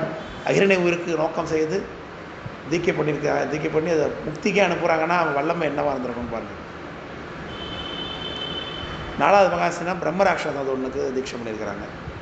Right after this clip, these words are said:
பிரம்மராட்சசம் துங்கன்னு ஒரு த-, ராஜா இருந்த மலைரா-, மலைநாட்டு ஆட்சி செஞ்ச ராஜா ஒருத்தன்,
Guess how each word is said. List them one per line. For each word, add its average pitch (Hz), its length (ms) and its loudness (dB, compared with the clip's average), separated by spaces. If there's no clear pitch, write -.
பிரம்மராட்சசம் 147 600 2
துங்கன்னு 175 400 2
ஒரு 156 200 4
த-, 139 80 0
ராஜா 139 260 4
இருந்த 131 160 0
மலைரா-, 131 400 4
மலைநாட்டு 131 340 2
ஆட்சி 120 180 0
செஞ்ச 120 180 -2
ராஜா 120 260 2
ஒருத்தன், - 340 -4